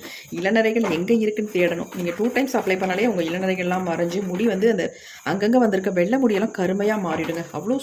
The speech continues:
சூப்பரா நமக்கு ரிசல்ட் கொடுக்கும். எப்படி இருக்கு பாருங்க. இப்போ நம்ம ஸ்டவ்வை வந்து ஆஃப் பண்ணிடலாம். நமக்கு நல்ல ஒரு மை கன்சிஸ்டன்சிக்கு வந்துச்சு பாருங்க. அப்படியே இருக்கட்டும், கொஞ்சம் ஆறட்டும்.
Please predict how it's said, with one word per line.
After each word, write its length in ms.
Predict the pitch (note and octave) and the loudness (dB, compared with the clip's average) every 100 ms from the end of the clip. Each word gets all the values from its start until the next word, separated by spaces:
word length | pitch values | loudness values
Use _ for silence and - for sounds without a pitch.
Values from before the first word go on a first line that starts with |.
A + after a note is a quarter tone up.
| - | -6
சூப்பரா 300 | A3 A3 A3 | -4 0 0
நமக்கு 260 | F#3+ F3+ | 0 -4
ரிசல்ட் 300 | E3+ F#3+ G3+ | -4 -4 -6
கொடுக்கும். 260 | F3 E3+ - | -8 -10 -10
எப்படி 280 | F#3 F3+ G3 | -10 -6 -6
இருக்கு 180 | F#3 | -4
பாருங்க. 280 | F#3+ D3+ G#2+ - - - - - | -2 -2 -4 -10 -14 -18 -18 -12
இப்போ 200 | - A3+ | -6 -4
நம்ம 160 | F3 F3+ | -2 -2
ஸ்டவ்வை 320 | - F3 G#3 | -2 -4 -2
வந்து 180 | G3 F#3 | -2 -2
ஆஃப் 260 | F3+ F#3+ | -2 -4
பண்ணிடலாம். 360 | F3+ D#3 D#3 G#3 A#3 | -6 -4 -2 0 0
நமக்கு 240 | F3+ F3 | 0 -4
நல்ல 420 | E3+ E3 A3 B3 A#3 | -4 -2 0 2 4
ஒரு 180 | F3 | 2
மை 320 | E3+ D#3 G#3 A3+ | 0 0 0 0
கன்சிஸ்டன்சிக்கு 680 | E3+ F3+ F#3 - F3+ F3 D#3 | -2 -4 -6 -8 -8 -8 -6
வந்துச்சு 240 | - - | -6 -6
பாருங்க. 260 | - - - - _ - - - - - - _ - - - _ - _ _ | -10 -10 -14 -20 _ -20 -20 -20 -20 -20 -20 _ -18 -18 -20 _ -20 _ _
அப்படியே 300 | D3 D3+ E3+ | -10 -4 -4
இருக்கட்டும், 360 | E3+ E3+ A3 | -4 -8 -6
கொஞ்சம் 240 | G#3 G#3 F3 | -6 -4 -4
ஆறட்டும். 380 | F3+ F3+ F3+ B3 | -4 -6 -6 -8